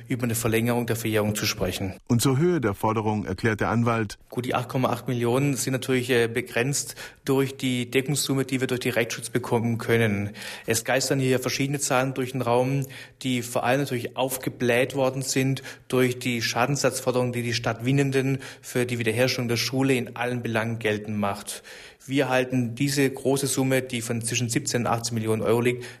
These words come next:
Speaker 1: nicht für realistisch. Deswegen haben wir jetzt auf diese acht Komma acht Millionen auch beschränkt,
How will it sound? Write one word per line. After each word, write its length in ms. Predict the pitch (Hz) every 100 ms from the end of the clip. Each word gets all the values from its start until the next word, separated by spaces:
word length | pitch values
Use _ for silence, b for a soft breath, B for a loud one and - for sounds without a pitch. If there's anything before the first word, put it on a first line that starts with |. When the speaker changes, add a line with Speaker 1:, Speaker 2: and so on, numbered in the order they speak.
| -
Speaker 1:
nicht 240 | 135 131
für 240 | - 117
realistisch. 880 | 107 110 110 107 110 - 104 98 - - B B B
Deswegen 440 | 123 110 127 123 120
haben 140 | 131
wir 60 | -
jetzt 120 | 135
auf 120 | 107
diese 220 | 127 113
acht 120 | 104
Komma 180 | - 117
acht 180 | 101 -
Millionen 320 | 117 113 113
auch 140 | 98 -
beschränkt, 560 | 107 - 113 135 139